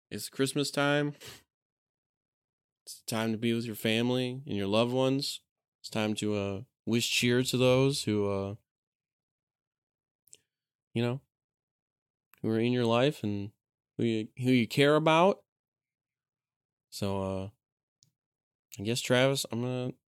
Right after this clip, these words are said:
I'm gonna say thank you for, uh, you know, making me do this this year. And, uh, Merry Christmas to you, bud.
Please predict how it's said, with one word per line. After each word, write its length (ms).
I'm 100
gonna 140
say 500
thank 240
you 160
for, 360
uh, 360
you 120
know, 300
making 300
me 80
do 260
this 140
this 240
year. 260
And, 220
uh, 300
Merry 240
Christmas 400
to 120
you, 80
bud. 340